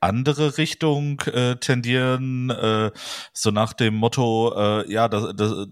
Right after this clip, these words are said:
das Ganze wird, äh, zu aufgebauscht und, ähm, ma-, man versucht, äh, dem Ganzen, äh,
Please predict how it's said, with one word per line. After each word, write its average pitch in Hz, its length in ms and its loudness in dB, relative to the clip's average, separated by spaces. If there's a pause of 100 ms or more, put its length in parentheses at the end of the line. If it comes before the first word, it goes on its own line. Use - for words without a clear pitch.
(200)
das 104 340 -4
Ganze 123 540 0
wird, 120 320 0
äh, 107 560 2
zu - 460 -2
aufgebauscht 139 920 0
und, 110 680 -4
ähm, 107 380 0 (500)
ma-, 110 160 -8
man 110 200 2
versucht, 123 500 0
äh, 110 240 2
dem 107 200 0
Ganzen, 107 880 0
äh, 98 600 0